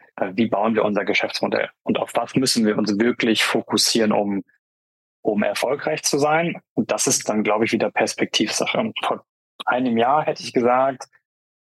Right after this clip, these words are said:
du musst irgendwie einen Weg finden, um sehr, sehr schnell Umsatz zu machen. Das heißt, guck dir deine Unit Economics an. Ähm, sag mir, wenn ich ein Euro in Marketing ausgebe, wie viel Euro bekomme ich zurück?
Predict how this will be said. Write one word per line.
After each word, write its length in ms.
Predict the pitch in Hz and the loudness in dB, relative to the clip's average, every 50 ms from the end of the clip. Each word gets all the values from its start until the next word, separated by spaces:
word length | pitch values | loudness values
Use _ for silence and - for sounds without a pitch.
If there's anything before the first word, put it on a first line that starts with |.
| _ _ | _ _
du 80 | - 113 | -2 0
musst 140 | 113 - - | 0 2 2
irgendwie 180 | 123 117 113 | 2 2 2
einen 120 | 110 107 113 | 2 2 0
Weg 180 | 117 113 - | 0 0 0
finden, 260 | - - 123 107 107 | 0 0 0 0 0
um 240 | 110 101 98 107 107 | 0 0 -2 -4 0
sehr, 200 | 101 110 110 117 | 0 2 2 2
sehr 100 | 120 120 | 2 0
schnell 160 | - 113 104 | 0 0 0
Umsatz 380 | - 120 131 143 147 156 - - | 2 2 2 2 2 2 0 -2
zu 160 | - - 156 | 0 0 0
machen. 220 | 156 165 156 185 147 | 0 2 2 2 0
Das 120 | 120 - | 2 0
heißt, 180 | 110 104 - - | -2 -2 -2 -2
guck 140 | - - | -4 -2
dir 120 | - 127 101 | -2 -2 0
deine 280 | 113 104 104 104 104 | 0 0 0 2 0
Unit 300 | 104 101 113 135 147 139 | 2 2 2 2 2 0
Economics 560 | 139 - - - 139 135 131 135 131 127 - - | -2 -2 -2 -2 -2 0 0 0 -2 -2 -2 -2
an. 320 | 127 127 127 131 131 - - - - _ _ _ _ _ _ _ _ _ _ - | 0 0 0 0 -2 -4 -8 -18 -20 _ _ _ _ _ _ _ _ _ _ -2
Ähm, 300 | 107 107 107 107 101 95 | -2 0 0 0 0 2
sag 300 | 110 107 117 120 - - | 2 2 2 0 0 0
mir, 140 | 120 117 | 2 2
wenn 120 | 110 107 110 | 2 2 0
ich 160 | 107 - - | 0 -2 -2
ein 240 | 117 120 117 120 120 | -2 -2 -2 0 0
Euro 220 | 120 120 117 113 107 | 2 2 2 2 2
in 100 | 104 104 | 2 2
Marketing 440 | 107 120 131 - 113 - 123 117 117 | 0 0 0 -2 -2 -2 -2 0 0
ausgebe, 640 | 117 117 - - - 120 117 113 117 117 117 113 107 | 0 -2 -4 -2 0 2 2 4 4 2 2 2 0
wie 100 | 110 127 | 0 -2
viel 140 | 123 - - | 0 2 2
Euro 240 | - 117 117 117 107 | 2 2 2 0 0
bekomme 360 | - 113 - - 110 107 107 | -2 -6 -4 -4 -6 -6 -4
ich 40 | - | -6
zurück? 520 | - - 110 - - 107 117 151 196 - | -4 -4 -4 -4 -2 0 0 0 0 0